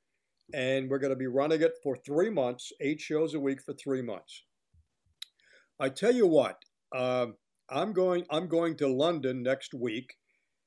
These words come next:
and then I'll be back here. I probably won't be able to co-, give me, um, give me the address of the theater, and I'll write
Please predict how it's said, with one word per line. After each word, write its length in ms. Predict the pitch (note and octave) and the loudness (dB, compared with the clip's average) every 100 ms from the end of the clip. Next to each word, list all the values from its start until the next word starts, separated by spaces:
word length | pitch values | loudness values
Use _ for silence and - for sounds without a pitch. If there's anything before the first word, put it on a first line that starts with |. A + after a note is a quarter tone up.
| _ - | _ -8
and 180 | A#2+ B2 | -4 -2
then 140 | C3 | 0
I'll 140 | C3 B2 | 0 -2
be 140 | B2+ | -4
back 400 | B2+ C#3+ D#3 - | -2 0 0 -4
here. 440 | D3 C#3+ D3 C#3+ - _ _ _ | -4 0 0 -2 -10 _ _ _
I 120 | C3 C3+ | -4 -4
probably 640 | - - A#3 G#3 F#3 D#3+ | -6 -6 -4 0 2 0
won't 420 | B2 C#3 G3+ - | 2 4 2 0
be 140 | D#3+ F3 | 0 4
able 240 | E3+ D#3 | 4 2
to 100 | D3+ | -2
co-, 220 | D3 - - _ _ | -2 -8 -8 _ _
give 240 | D#3 C4+ C#4+ | 0 0 2
me, 440 | A#3 G#3 G#3 - _ _ | 0 0 -2 -6 _ _
um, 440 | E3 D3+ D3 C#3 - _ _ D3+ | 0 2 2 0 -8 _ _ -2
give 160 | B3+ | 0
me 200 | C#4 C4 G#3 | 2 0 4
the 200 | E3+ D#3 | 4 4
address 460 | C#3 E3 A#3 - | 2 0 0 -2
of 140 | F3 C#3+ | -4 -4
the 100 | D3 | -6
theater, 720 | - F3+ E3+ C#3+ G#2+ A2 B2 _ - _ _ _ _ _ | 0 4 4 2 -2 -8 -10 _ -20 _ _ _ _ _
and 160 | C#3+ C3 | -8 -6
I'll 340 | D3+ G#3 G#3+ F3 | -2 2 2 4
write 340 | E3 F3 | 4 4